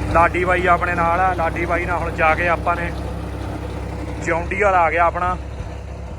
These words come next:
ਤੇ ਉਹਦੇ ਆਪਾਂ ਨੇ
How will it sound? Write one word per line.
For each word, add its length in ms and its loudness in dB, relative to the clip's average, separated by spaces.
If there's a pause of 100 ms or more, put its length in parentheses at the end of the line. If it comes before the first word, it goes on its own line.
(1900)
ਤੇ 380 0 (140)
ਉਹਦੇ 280 0
ਆਪਾਂ 280 0
ਨੇ 320 -4